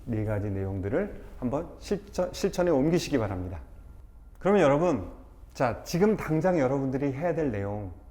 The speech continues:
그것에 대해서 센세가 여러분에게 조언을 드리겠습니다. 자, 지금 당장이에요. 자, 문자어휘 같은 경우에는 동사와 부사가 고득점으로 이어집니다.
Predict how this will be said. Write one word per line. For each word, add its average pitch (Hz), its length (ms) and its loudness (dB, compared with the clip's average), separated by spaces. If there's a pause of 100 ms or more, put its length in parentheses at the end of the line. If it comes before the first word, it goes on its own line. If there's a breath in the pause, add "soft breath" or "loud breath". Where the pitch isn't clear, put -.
그것에 143 380 0
대해서 127 480 -2 (220 loud breath)
센세가 135 440 -2
여러분에게 117 540 -4 (220)
조언을 147 440 2
드리겠습니다. 98 640 -4 (800 soft breath)
자, 135 420 2 (1200)
지금 170 160 4
당장이에요. 160 880 8 (100)
자, 151 160 10
문자어휘 208 460 12
같은 160 280 8
경우에는 131 680 6 (400)
동사와 180 1000 8
부사가 165 580 4
고득점으로 156 640 6
이어집니다. 98 560 -2